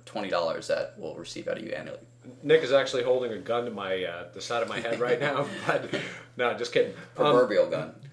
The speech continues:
Speaker 1: <laughs>
Speaker 2: yeah, no, we've always been, like, a very cost inexpensive group, and there's never been any kind of, uh, throttling in terms of becoming a member of the Charlottesville Photography Initiative.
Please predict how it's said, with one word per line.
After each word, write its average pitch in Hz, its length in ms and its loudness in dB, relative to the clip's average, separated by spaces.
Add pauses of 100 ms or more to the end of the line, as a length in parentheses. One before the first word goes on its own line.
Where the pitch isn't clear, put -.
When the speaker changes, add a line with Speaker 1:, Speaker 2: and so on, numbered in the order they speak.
Speaker 1:
<laughs> - 240 -12
Speaker 2:
yeah, 190 200 10
no, 180 100 8
we've 196 140 6
always 214 200 6
been, 175 320 4
like, 139 160 8
a 123 40 -2
very 135 320 2
cost 135 400 0
inexpensive 117 580 -6
group, 117 320 -4
and 98 80 -6
there's 92 160 -4
never 107 240 -6
been 110 320 -2
any 107 240 -8
kind 107 260 -6
of, 98 220 -8
uh, 90 380 -10
throttling 120 560 -2
in 101 60 -8
terms 107 280 -8
of 98 100 -14
becoming 104 380 -8
a - 20 -6
member 98 460 -2
of 98 260 -4
the 92 200 -2
Charlottesville 104 560 -6
Photography 101 600 -8
Initiative. 151 560 -2